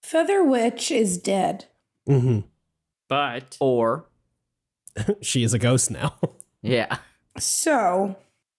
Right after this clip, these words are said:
Speaker 1: what the fuck?
Speaker 2: <laughs>
Speaker 1: And
Speaker 3: Yeah.
Speaker 1: what did that even mean? The tiles in general are always just, like, a fucking
Speaker 2: Yeah.
Speaker 1: shit show to me. Like, I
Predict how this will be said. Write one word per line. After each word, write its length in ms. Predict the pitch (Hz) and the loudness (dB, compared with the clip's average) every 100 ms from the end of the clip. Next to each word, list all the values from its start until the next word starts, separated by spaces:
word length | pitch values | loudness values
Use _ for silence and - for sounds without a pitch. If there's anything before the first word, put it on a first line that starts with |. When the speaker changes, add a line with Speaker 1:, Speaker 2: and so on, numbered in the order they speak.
| _ _ _ | _ _ _
Speaker 1:
what 280 | 220 262 262 | -2 -2 -2
the 100 | 302 | -4
fuck? 720 | - - 247 - - - - _ _ | -4 -2 -2 -2 -10 -20 -20 _ _
Speaker 2:
<laughs> 220 | _ _ 131 | _ _ -4
Speaker 1:
And 320 | - 180 170 - _ _ _ - - 269 | 0 0 0 -8 _ _ _ -10 -2 2
Speaker 3:
Yeah. 40 | |
Speaker 1:
what 100 | 294 | 2
did 160 | 381 403 | 2 2
that 160 | 370 359 | 2 2
even 380 | 302 285 220 | 2 4 4
mean? 560 | 214 226 190 - - - - - - | 4 2 -2 -4 -8 -10 -16 -16 -6
The 160 | 240 339 | -2 0
tiles 600 | - 311 339 440 523 403 | 0 -2 0 2 2 2
in 220 | 302 285 | 4 4
general 840 | 175 196 190 214 220 233 233 240 - _ _ _ _ - | 4 -2 0 0 2 2 2 0 -4 _ _ _ _ -4
are 180 | 226 220 | 0 2
always 540 | 208 208 214 214 202 | 2 2 4 2 2
just, 200 | 220 214 | 0 0
like, 140 | 220 | 0
a 80 | 214 | -2
fucking 840 | - - 220 220 202 196 185 - - - | -6 -4 -4 0 0 0 -4 -8 -12 -6
Speaker 2:
Yeah. 240 | 98 95 - | -4 -4 -4
Speaker 1:
shit 380 | - 240 226 | -2 0 -2
show 380 | - 247 233 233 | -2 0 2 0
to 200 | 233 - | -2 0
me. 240 | 254 240 240 | 2 4 4
Like, 200 | 202 202 - | 2 -2 -8
I 220 | - 220 | -8 -6